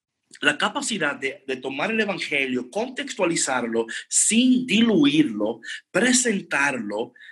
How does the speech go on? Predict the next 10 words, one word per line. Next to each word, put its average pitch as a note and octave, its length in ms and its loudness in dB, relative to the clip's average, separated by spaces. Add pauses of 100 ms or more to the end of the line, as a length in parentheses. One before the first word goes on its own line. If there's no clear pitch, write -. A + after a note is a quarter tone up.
de D3+ 140 2
una A3+ 100 6
manera, F#3 680 2 (260)
um, A2 460 -6 (920)
con C#3 180 0
amor, B2 500 0
right? B2 260 0
In C#3 60 -4
other D3 160 2
words, A2+ 460 0